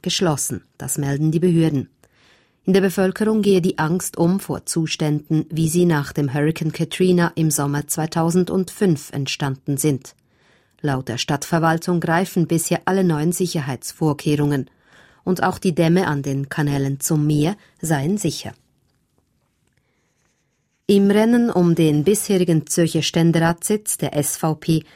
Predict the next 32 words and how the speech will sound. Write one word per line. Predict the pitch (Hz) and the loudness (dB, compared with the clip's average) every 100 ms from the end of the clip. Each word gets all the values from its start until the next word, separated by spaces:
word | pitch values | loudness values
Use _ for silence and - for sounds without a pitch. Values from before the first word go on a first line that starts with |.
| _ | _
hat | - 185 | -4 -2
die | 185 | 0
grünliberale | 170 196 226 208 180 160 156 151 | 0 2 2 0 0 0 0 -2
Verena | 160 - 151 143 135 | -2 -2 -2 0 -2
Diener | 139 160 160 | 2 2 2
ein | 170 165 170 | 2 0 0
externes | 175 165 - 151 151 190 - | -2 -4 -6 -4 -2 -4 -2
Gutachten | 214 208 147 139 - 151 | -4 -4 -6 -6 -6 -4
angeregt. | 139 143 147 147 - - _ _ _ _ _ - | -2 -2 0 -2 -4 -10 _ _ _ _ _ -4
Es | 185 - | -4 0
soll | 180 202 - | 2 2 2
ihr | 180 | 2
Mobilisierungspotenzial | 165 151 156 147 185 214 160 - - 143 147 139 - 151 147 185 - | 2 2 2 2 2 2 2 -2 -8 -4 -4 -4 -2 0 2 0 -2
sowie | - 139 139 | -4 -2 -2
jenes | 147 156 165 - | 2 4 4 0
der | - - | -2 -2
S-P-Kandidatin | 170 - 165 - 147 147 143 139 - 185 180 | -2 -2 -4 -2 0 0 0 -2 0 0 0
Chantal | - 156 139 143 135 | -4 -4 -2 -4 -2
Galadé | 147 160 165 180 180 | 2 2 2 0 0
klären. | 170 165 143 - _ _ - - _ _ | 0 2 0 -6 _ _ -20 -20 _ _
Bei | 185 - | -2 2
einem | 190 190 | 2 2
Kopf-an-Kopf-Rennen | - 214 214 - 156 143 - 208 - 151 139 135 127 | -2 -6 -6 -4 -4 -4 -6 -8 -4 -2 0 -2 -2
will | 143 135 | 0 2
Diener | 143 156 160 | 2 2 2
ihre | 165 151 | 2 0
Kandidatur | 147 160 147 143 131 - 170 175 | 0 -2 0 -2 -4 -2 2 2
für | 196 208 | 2 2
den | 190 | 0
zweiten | 175 - 156 151 160 | -2 -2 -2 0 0
Wahlgang | 151 147 147 165 175 | 2 0 0 0 -2
zurückziehen. | - 202 165 - - 160 131 | -2 0 0 -4 -6 -4 -4